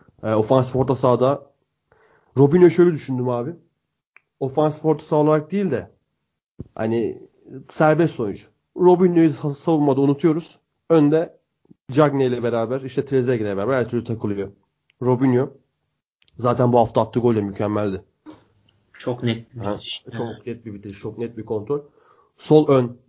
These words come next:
Speaker 1: hani sol açık Trezeguet. Aa, beş gol, beş asisti var. Geçen seneden beri,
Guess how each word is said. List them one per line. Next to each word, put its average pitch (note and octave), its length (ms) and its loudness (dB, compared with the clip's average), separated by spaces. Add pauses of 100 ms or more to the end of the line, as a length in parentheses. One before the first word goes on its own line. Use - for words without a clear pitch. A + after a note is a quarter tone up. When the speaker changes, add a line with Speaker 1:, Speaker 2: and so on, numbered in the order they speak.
(120)
Speaker 1:
hani G#2+ 340 -10 (180)
sol B2+ 200 -6
açık A#2+ 320 -8
Trezeguet. B2+ 580 0 (500)
Aa, G#2+ 240 -6
beş A2+ 180 -2
gol, B2+ 200 -2
beş A#2+ 160 -4
asisti B2 340 -6
var. A#2+ 100 0
Geçen A#2 320 -2
seneden A#2+ 460 0
beri, A#2 260 0